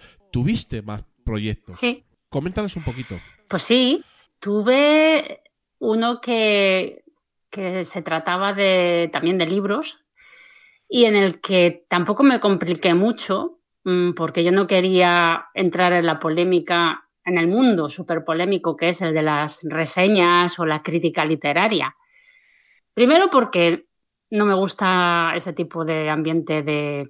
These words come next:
Speaker 2: pues eso, de crispación y de egos. Segundo porque soy una lectora muy lenta.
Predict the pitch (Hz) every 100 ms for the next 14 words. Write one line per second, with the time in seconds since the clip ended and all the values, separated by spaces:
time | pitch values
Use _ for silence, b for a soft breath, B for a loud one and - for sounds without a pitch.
0 | _ - 139 123 - _ _ _ _ _
1 | - - 135 - 185 - 147 151 - 185
2 | 190 190 196 190 160 151 151 147 147 143
3 | 147 _ 202 196 185 202 214 - b b
4 | b b b b b b - 214 226 285
5 | 339 302 254 254 269 285 311 - 240 262
6 | 214 240 214 320 285 -